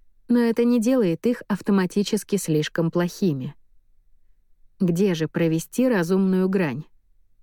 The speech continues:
Где остановиться и перестать вести себя как ребенок или позволить себе принять решение и уйти, чтобы реализовать то, что вам необходимо?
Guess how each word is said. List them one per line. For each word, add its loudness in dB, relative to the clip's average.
Где 2
остановиться 0
и 4
перестать -2
вести 0
себя -2
как -2
ребенок 0
или 2
позволить 0
себе 0
принять 0
решение 0
и -2
уйти, 2
чтобы 0
реализовать 0
то, 2
что -2
вам 2
необходимо? -2